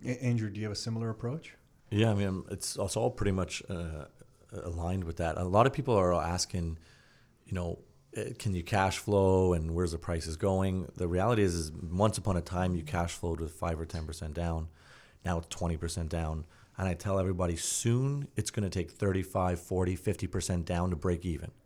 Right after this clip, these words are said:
Speaker 2: And guess what? People will still be buying real estate because what else are you gonna do? Right? And then the question of whether it keeps going up, well, can Bitcoin, if Bitcoin's up,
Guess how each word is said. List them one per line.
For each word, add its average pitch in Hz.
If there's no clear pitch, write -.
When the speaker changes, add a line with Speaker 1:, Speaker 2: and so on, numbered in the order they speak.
Speaker 2:
And 95
guess 95
what? 95
People 85
will 85
still -
be 87
buying 82
real 107
estate -
because 95
what 92
else 95
are 98
you 92
gonna 87
do? 120
Right? 92
And 104
then 107
the 101
question 123
of 95
whether 101
it 92
keeps -
going 92
up, 90
well, 82
can 95
Bitcoin, 87
if 90
Bitcoin's 104
up, -